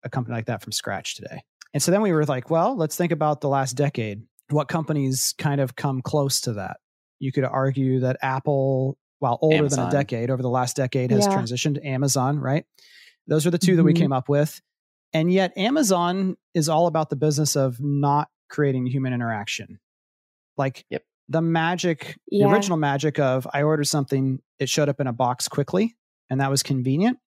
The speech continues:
Speaker 1: is not wearing off, but there's no actual brand loyalty that I have to Amazon, the product delivery part of Amazon. I think Amazon Prime Video, I think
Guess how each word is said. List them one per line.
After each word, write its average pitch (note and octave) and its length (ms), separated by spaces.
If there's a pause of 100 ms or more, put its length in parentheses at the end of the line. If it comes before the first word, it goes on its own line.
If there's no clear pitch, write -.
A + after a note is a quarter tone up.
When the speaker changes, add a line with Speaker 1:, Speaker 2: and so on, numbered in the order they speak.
(800)
Speaker 1:
is D#3 480 (300)
not C4 240
wearing F3 340
off, F3+ 480 (920)
but E3+ 340 (120)
there's F3+ 320
no G#3+ 360
actual F3 540
brand D3 420
loyalty C#3 400
that B2 120
I B2+ 100
have A#2+ 420
to C3 460 (180)
Amazon, A#2 800 (180)
the B2+ 160
product C#3+ 400
delivery C3 440
part A2 240
of G#2 80
Amazon. G2 640
I C3+ 60
think D3 160
Amazon C3+ 640 (500)
Prime C3+ 580 (160)
Video, F3+ 680 (200)
I A#2 120
think C3 340